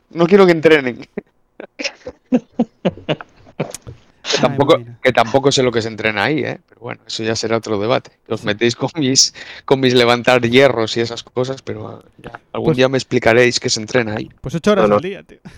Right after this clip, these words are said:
Speaker 2: Nah, pero salen a correr, a hacer peso y tal. Bueno, seguro que te lo sabe contar mejor, Fer.
Speaker 3: Eh, sí que tienen entrenamiento físico, pero bueno, dentro del juego, pues, se entrenan más aspectos de tiempos, mucho de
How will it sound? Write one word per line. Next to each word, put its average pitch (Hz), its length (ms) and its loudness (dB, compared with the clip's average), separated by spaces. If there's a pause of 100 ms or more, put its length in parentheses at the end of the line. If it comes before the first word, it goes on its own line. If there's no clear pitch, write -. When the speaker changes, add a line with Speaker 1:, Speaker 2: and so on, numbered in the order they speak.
(160)
Speaker 2:
Nah, 170 160 -8
pero 139 160 -8
salen 147 240 -8
a 147 80 -8
correr, 175 480 -2
a 139 220 -4
hacer 131 960 -8
peso 147 300 -10
y 131 40 -12
tal. 139 140 -8
Bueno, 139 160 -8
seguro 165 220 -8
que 175 60 -10
te 147 60 -12
lo 135 60 -10
sabe 131 120 -12
contar 120 240 -16
mejor, 123 220 -16
Fer. 131 100 -20 (1700)
Speaker 3:
Eh, 101 400 2
sí - 260 0
que 104 100 4
tienen 110 220 6
entrenamiento 110 480 6
físico, 113 320 2
pero 107 160 -4
bueno, 101 220 -4 (520)
dentro 104 480 -2
del 104 140 -2
juego, 104 560 6 (100)
pues, 104 220 -4
se - 400 -10
entrenan 104 520 -4
más 110 440 0
aspectos - 1000 4
de 98 380 0
tiempos, 113 560 2 (260)
mucho 113 320 4
de 101 460 4